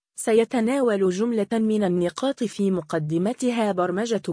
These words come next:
كأس السوبر المتخلدة بعنوان موسم من ألفين وواحد وعشرون إلى ألفين واثنان وعشرون بين الترجي الرياضي والنادي الصفاقسي قبل انطلاق الموسم الجديد،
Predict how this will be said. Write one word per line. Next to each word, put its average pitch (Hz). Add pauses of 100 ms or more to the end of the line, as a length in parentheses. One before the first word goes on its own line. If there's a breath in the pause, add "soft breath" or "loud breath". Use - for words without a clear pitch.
كأس 220
السوبر 226
المتخلدة 208
بعنوان 170
موسم 220
من 170
ألفين 180
وواحد 170
وعشرون 160
إلى 165
ألفين 202
واثنان 208
وعشرون 175
بين 170
الترجي 185
الرياضي 160
والنادي 165
الصفاقسي 160
قبل 202
انطلاق 170
الموسم 175
الجديد، 185